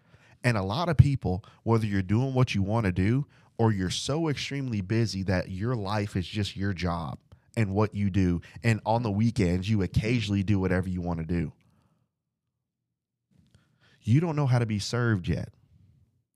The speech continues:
by people, which is sad, but then you also won't know how to be served when Jesus wants to serve you.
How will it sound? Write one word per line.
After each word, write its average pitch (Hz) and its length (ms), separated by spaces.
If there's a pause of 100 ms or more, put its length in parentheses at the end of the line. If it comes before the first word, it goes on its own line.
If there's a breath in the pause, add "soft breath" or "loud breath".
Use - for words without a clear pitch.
(140)
by 95 260
people, 95 600 (560)
which 104 200
is 98 100
sad, 87 420 (880 soft breath)
but 110 120
then 117 120
you 98 160
also 113 440
won't 92 420
know 101 160
how 98 180
to 95 80
be 92 160
served 98 420
when 87 180
Jesus 98 400
wants 87 240
to - 80
serve 85 340
you. - 140